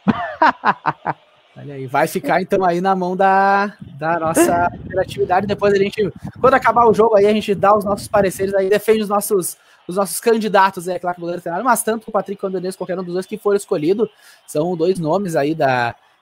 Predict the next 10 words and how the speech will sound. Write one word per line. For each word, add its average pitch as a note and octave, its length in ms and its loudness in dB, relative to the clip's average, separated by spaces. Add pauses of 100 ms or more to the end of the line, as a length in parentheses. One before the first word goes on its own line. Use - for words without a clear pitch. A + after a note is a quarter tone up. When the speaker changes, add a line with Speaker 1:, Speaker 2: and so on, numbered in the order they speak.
Speaker 2:
do D#3+ 140 0
time E3 240 -8
do D#3 120 -10
Inter D#3 220 -10
nesse, E3 420 -2
nesse E3 220 -10
jogo. D3 240 -4
Eu E3+ 60 0
tenho G#3 160 4
aqui G#3 280 0